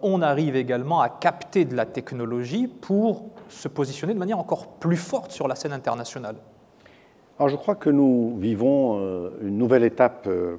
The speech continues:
Speaker 2: pour le secteur automobile. Nous sommes partis, nous arrivons de loin. Il faut dire que depuis dix-neuf cent cinquante-neuf, oui, on a démarré, mais à chaque, euh, jour, si vous voulez, euh,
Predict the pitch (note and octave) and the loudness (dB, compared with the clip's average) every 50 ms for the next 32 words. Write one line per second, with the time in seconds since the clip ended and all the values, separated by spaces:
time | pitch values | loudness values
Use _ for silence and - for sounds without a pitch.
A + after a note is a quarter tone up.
0 | - - - F#2+ F2 - G#2+ - - A2 F#2 F2+ F2 - F#2+ F2 E2 D#2 - - | -10 -8 -8 -8 -4 -4 -6 -2 0 0 0 0 -4 -6 -8 -8 -10 -12 -14 -18
1 | - - - _ _ _ _ G2+ F2+ - - A2 G#2+ G2+ F#2+ F2+ - G2 F2+ - | -20 -20 -20 _ _ _ _ -18 -18 -8 -4 -2 -2 -2 -2 -4 -4 -6 -8 -8
2 | - - - A2 G#2 G2 F#2+ F#2+ F#2 F#2 F#2+ F#2 F2+ G2 F#2+ G2+ F#2 G2+ F#2+ F#2+ | -12 -12 -8 -6 -4 -4 -4 -6 -6 -6 -6 -4 -2 0 0 0 0 0 -2 -2
3 | F#2+ G2+ G#2+ A#2+ - - - - _ _ _ _ _ _ - - - - _ _ | -2 -2 -4 -6 -8 -14 -20 -20 _ _ _ _ _ _ -20 -20 -20 -20 _ _
4 | _ _ - G2+ F#2+ F2+ A2 A#2+ B2 G2+ - - - G2 F#2+ F#2+ F#2 F2+ F2 F2 | _ _ -8 -6 -2 4 6 6 6 6 2 -2 -4 -2 -2 -2 -2 -4 -6 -6
5 | E2+ F#2 F2 - G2+ F2+ F2+ E2+ G2 F#2 - - F#2 - - F2 - - F2 F2 | -8 -8 -8 -8 -10 -10 -8 -8 -8 -8 -8 -10 -12 -10 -12 -12 -10 -12 -12 -10
6 | - B2 C3 B2 - - - G#2+ A2 A2 A2 A2 G2 F2+ F2+ F2+ E2+ D#2+ F2 F2 | -6 -6 -6 -6 -6 -6 -2 0 0 0 0 0 -2 -4 -6 -6 -6 -6 -6 -6
7 | E2+ E2+ E2+ G#2 A#2+ C3+ C#3 - - - - - - - _ _ A2 F#2 G2+ A2 | -6 -2 0 0 0 0 -2 -6 -14 -20 -20 -20 -20 -20 _ _ -4 -2 0 0
8 | A#2+ - - G2 - - A#2+ A#2 - - - - G#2 F#2+ F#2 F2 F2 E2+ E2+ E2+ | 0 0 -4 -6 -2 0 0 0 0 -2 -8 -8 -6 -4 -4 -4 -4 -6 -6 -8
9 | F2+ F2+ F2+ F#2 F2+ F2+ E2+ F#2+ A2 A#2+ B2+ C3+ C3 A2 F2+ - - - - F#2+ | -10 -10 -10 -10 -8 -6 -2 2 4 4 4 4 2 0 -4 -10 -14 -14 -12 -12
10 | F2 E2+ F2 F#2 F2+ G2 A2 A#2+ A#2+ - - - - - - - - F#2 F#2 | -10 -8 -6 -4 0 2 2 2 0 -2 -8 -16 -20 -20 -20 -20 -14 -12 -10